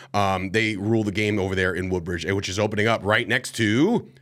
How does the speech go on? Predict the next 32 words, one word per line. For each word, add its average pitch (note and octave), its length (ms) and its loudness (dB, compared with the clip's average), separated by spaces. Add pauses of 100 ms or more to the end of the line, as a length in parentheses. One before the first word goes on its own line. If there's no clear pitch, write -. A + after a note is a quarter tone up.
Strickland F3+ 480 -4
Steakhouse. E3 560 -4
So, D#2+ 360 -6
uh, D#2 120 -2
that's, F#2+ 400 -6 (220)
that's B2 160 -2
coming. B2+ 480 0
Uh, E2 200 -2
we're G2+ 100 0
very G#2 240 4
excited E2 280 -4
about D#2+ 220 -6
that F#2+ 160 -2
over E2 160 -4
here. F2+ 200 -2 (360)
Uh, E2+ 160 0
not D3+ 240 2
me D3+ 100 2
in C#3 80 2
particular. C#3+ 480 2
I B2+ 100 2
don't C3 140 2
eat A#2+ 120 0
meat, D3 280 0 (320)
uh, A2 220 6
but G#2 160 2
I G#2+ 100 2
know A2+ 140 2
homeboy A2 340 0
over G#2+ 140 2
here A2+ 180 4
does. G#2+ 320 0